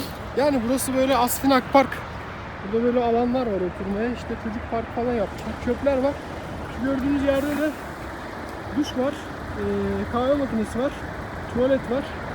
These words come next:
Ondan sonra biz de böyle durmuştuk. Şey için, nedir o? Kırk beş dakika pauza vermek için.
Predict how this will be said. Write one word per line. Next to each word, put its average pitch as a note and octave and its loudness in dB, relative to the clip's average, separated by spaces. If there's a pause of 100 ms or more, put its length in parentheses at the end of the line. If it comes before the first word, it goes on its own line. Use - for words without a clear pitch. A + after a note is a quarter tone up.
(960)
Ondan G3+ 4
sonra B3+ 2 (200)
biz C#4 0
de D#4 2
böyle D#4+ 4
durmuştuk. E4 2 (1300)
Şey A#3+ 2
için, D4+ 2 (180)
nedir A#3+ 2
o? D4 4 (1600)
Kırk A3 -4
beş C4+ 2
dakika C4 2
pauza C4 8
vermek G#3+ 6
için. - 0